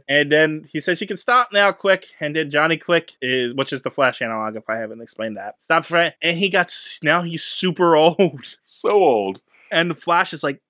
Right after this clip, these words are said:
Speaker 1: "Did you stop me from doing that 'cause you knew it was gonna happen?" And Batman's like, "Yeah, kind of." <laughs>
Speaker 2: Which
Speaker 1: And
Speaker 2: shows that
Speaker 1: Johnny
Speaker 2: Batman
Speaker 1: Quick
Speaker 2: does care about people from
Speaker 1: Except he
Speaker 2: earlier.
Speaker 1: doesn't. He just killed this guy. <laughs>
Speaker 2: He cares about his friends.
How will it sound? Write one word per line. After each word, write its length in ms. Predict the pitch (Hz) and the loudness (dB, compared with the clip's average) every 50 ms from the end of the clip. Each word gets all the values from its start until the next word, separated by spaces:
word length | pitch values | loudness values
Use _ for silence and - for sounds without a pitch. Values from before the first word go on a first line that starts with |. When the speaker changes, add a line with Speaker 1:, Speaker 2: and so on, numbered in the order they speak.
| _ _ _ | _ _ _
Speaker 1:
"Did 160 | - 139 - | -20 -14 -8
you 100 | 185 226 | -6 -6
stop 320 | 240 - - - 440 466 494 | -6 -4 -2 0 0 0 0
me 80 | 453 359 | -2 -4
from 200 | - 208 175 156 | -4 -4 -4 -2
doing 220 | 156 190 220 247 | -2 -2 0 2
that 160 | - 190 - | 2 0 0
'cause 140 | - 185 165 | -2 -6 -6
you 140 | 180 185 180 | -4 -4 -2
knew 240 | 160 165 165 175 196 | 0 2 2 2 2
it 80 | 202 | 0
was 140 | 185 170 160 | 0 -2 -2
gonna 160 | 165 170 147 | 0 -2 -2
happen?" 540 | 139 151 139 143 147 - - 233 269 277 233 - | 0 2 2 2 2 2 2 0 0 0 -4 -6
And 260 | 123 120 120 120 117 120 | -6 -6 -6 -6 -4 -6
Batman's 560 | 123 - - 120 123 123 120 127 _ - - | -6 -6 -6 -6 -6 -6 -8 -12 _ -6 -6
like, 180 | 110 113 110 - _ | -6 -6 -6 -10 _
"Yeah, 440 | _ 117 113 113 113 117 120 123 135 | _ -16 -10 -6 -2 0 0 0 0
kind 320 | - - - 123 127 123 - | -2 -2 0 0 0 0 -2
of." 520 | - - - 240 208 - - - - - _ | -6 2 4 4 4 4 0 -10 -18 -18 _
<laughs> 360 | - _ _ _ - - 220 - | -20 _ _ _ -18 -16 -8 -2
Speaker 2:
Which 140 | 135 135 135 | -2 0 2
Speaker 1:
And 40 | - | 2
Speaker 2:
shows 220 | - 160 156 151 - | 2 2 2 2 2
that 160 | 165 151 - | 0 0 2
Speaker 1:
Johnny 140 | 160 170 165 151 | 2 0 2 2
Speaker 2:
Batman 100 | 165 170 175 | 2 0 0
Speaker 1:
Quick 80 | 151 | 2
Speaker 2:
does 240 | 185 202 240 - - | 0 2 2 0 0
care 220 | - 165 135 123 | 0 2 2 2
about 240 | 113 - 104 98 - | 4 4 2 0 0
people 400 | - 104 101 - - 92 90 90 - _ - - | 0 -2 -2 0 0 -2 -2 -2 -4 _ -6 -4
from 100 | - 101 | -4 -2
Speaker 1:
Except 120 | - 82 | 0 2
he 60 | 98 | 4
Speaker 2:
earlier. 220 | 98 104 107 110 113 | 4 6 6 4 2
Speaker 1:
doesn't. 320 | 127 139 139 135 123 127 131 | 2 -2 -4 -6 -8 -8 -10
He 120 | 139 143 | -12 -8
just 260 | 135 151 143 - - - _ _ _ _ | -6 -6 -6 -6 -8 -14 _ _ _ _
killed 360 | - - - 190 208 208 185 | -18 -2 0 0 0 0 0
this 180 | 175 151 - | -4 -4 -4
guy. 480 | - 165 147 127 - - 143 127 165 160 - - | -2 -2 -2 0 0 -2 -2 -2 -4 -8 -10 -16
<laughs> 100 | - - | -4 -2
Speaker 2:
He 80 | 151 135 | -2 -2
cares 320 | - - 156 147 - - | -2 0 0 2 2 4
about 200 | - 123 113 117 | 2 2 2 2
his 140 | 117 104 - | -2 -4 -4
friends. 580 | - - 85 82 82 80 87 - - - - | -8 -8 -8 -8 -8 -10 -12 -14 -14 -14 -16